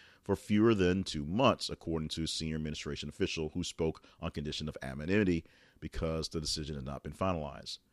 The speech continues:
Morgan served as chief of the Border Patrol in the final months of the Obama administration,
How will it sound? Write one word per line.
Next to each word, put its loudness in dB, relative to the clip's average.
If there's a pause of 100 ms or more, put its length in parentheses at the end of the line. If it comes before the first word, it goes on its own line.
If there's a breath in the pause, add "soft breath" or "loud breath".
(280)
Morgan 6
served 6
as 6
chief 2
of -6
the 2
Border 6
Patrol 2
in -4
the -2
final 2
months 0
of 0
the -2
Obama 2
administration, -4